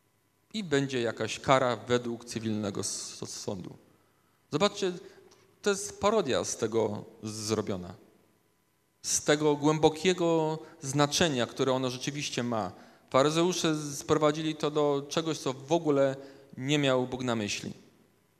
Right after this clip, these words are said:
Nawet oni nie wspominają o wiecznym sądzie, o Bożym s-, sądzie.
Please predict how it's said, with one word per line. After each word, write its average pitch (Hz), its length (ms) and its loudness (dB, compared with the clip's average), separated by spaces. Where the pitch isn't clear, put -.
Nawet 151 400 0
oni 165 200 0
nie 170 120 0
wspominają 151 720 -2
o 151 140 -2
wiecznym 160 600 -2
sądzie, 90 520 -4
o 120 100 -2
Bożym 139 480 4
s-, - 260 -6
sądzie. - 400 -8